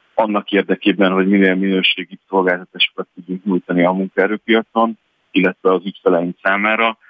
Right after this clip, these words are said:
Úgyhogy, ö, nagyon szerettük volna azt látni, hogy mik azok a konkrét faktorok, amelyek segítenek minket, vállalatokat,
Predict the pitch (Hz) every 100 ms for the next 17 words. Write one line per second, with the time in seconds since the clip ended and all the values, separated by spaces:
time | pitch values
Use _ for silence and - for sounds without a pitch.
0 | - - - - 104 - 110 110 117 117
1 | 120 - 131 139 131 - 107 101 101 -
2 | 104 101 101 - 101 98 - 147 160 127
3 | 110 - - 117 - 98 - - 127 107
4 | 95 - 98 - - 90 - 92 92 -
5 | - 107 95 - 90 95 _ _ _ _
6 | _ - 110 107 95 - 98 90 95 107
7 | - 123 120